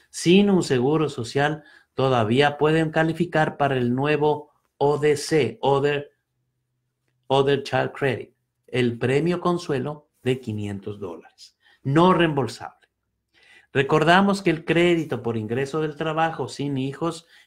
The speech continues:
el Earned Income Credit, el contribuyente puede ser elegible para el Earned Income Credit. Según las reglas para contribuyentes, si un hijo calificado, si tiene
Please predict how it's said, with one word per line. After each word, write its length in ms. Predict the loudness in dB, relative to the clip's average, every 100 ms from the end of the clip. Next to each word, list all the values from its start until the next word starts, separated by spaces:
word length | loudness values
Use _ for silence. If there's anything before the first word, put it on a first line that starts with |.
| -10
el 220 | -8 -6
Earned 220 | -4 -4
Income 280 | -4 -4 -4
Credit, 500 | 2 2 4 2 0 _ _ -4
el 200 | -2 0
contribuyente 760 | -2 -2 0 2 2 0 -2
puede 480 | -4 -2 2 2 0
ser 240 | 0 0
elegible 800 | 0 -2 -2 -2 2 4 2 0 _ _ _
para 300 | 0 2 2
el 280 | 0 -2 0
Earned 240 | -2 -2
Income 300 | -2 -4 -4
Credit. 320 | -8 -14 -18 _
Según 500 | -12 2 2 4 2
las 140 | 2 2
reglas 440 | 2 0 -2 -6
para 300 | -8 -6 -6
contribuyentes, 960 | -8 -8 -6 -4 -2 -2 -4 -8 -16 -20 _ -20 _
si 220 | -16 -4 0
un 140 | 4
hijo 220 | 4 4
calificado, 640 | 4 4 2 2 2 0 -10 _ _
si 240 | -10 -4 -4
tiene 540 | 0 0 2 -2 -8